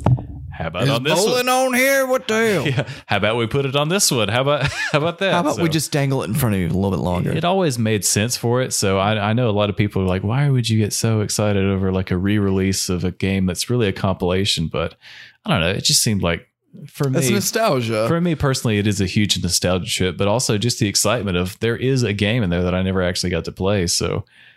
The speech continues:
Speaker 1: I'd be excited for it. But anyways, apparently a Swedish retailer listed it for June nineteenth of
Speaker 2: Do you believe
Speaker 1: this
Speaker 2: him?
Speaker 1: year. No.
Speaker 2: He
Speaker 1: Until
Speaker 2: probably works with the Russians.
Speaker 1: until that shows up in the eShop, I don't believe it's, like, really official because, like,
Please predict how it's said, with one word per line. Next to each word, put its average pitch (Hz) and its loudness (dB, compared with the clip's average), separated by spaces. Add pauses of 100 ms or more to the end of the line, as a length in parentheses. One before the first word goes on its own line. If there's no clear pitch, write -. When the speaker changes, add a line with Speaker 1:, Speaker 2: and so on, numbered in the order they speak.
(220)
Speaker 1:
I'd 170 0
be 156 0
excited 95 -2
for 104 0
it. 113 -6
But 123 0
anyways, 110 0
apparently 143 0
a 104 2
Swedish 117 0
retailer 104 0
listed 98 0
it 101 0
for 92 0
June 101 2
nineteenth 101 0
of 90 -4 (160)
Speaker 2:
Do 120 -2
you 120 2
believe 113 2
Speaker 1:
this 117 2
Speaker 2:
him? 107 0
Speaker 1:
year. 120 -2
No. 90 -8 (320)
Speaker 2:
He 123 -4
Speaker 1:
Until 127 0
Speaker 2:
probably 147 2
works 135 0
with 127 -2
the 127 0
Russians. 120 2
Speaker 1:
until 180 2
that 139 -2
shows 123 0
up 113 0
in 101 2
the 98 2
eShop, 90 2
I 92 2
don't 87 0
believe 92 2
it's, - -2 (120)
like, 87 0
really 92 2
official 95 0
because, 98 0
like, 110 0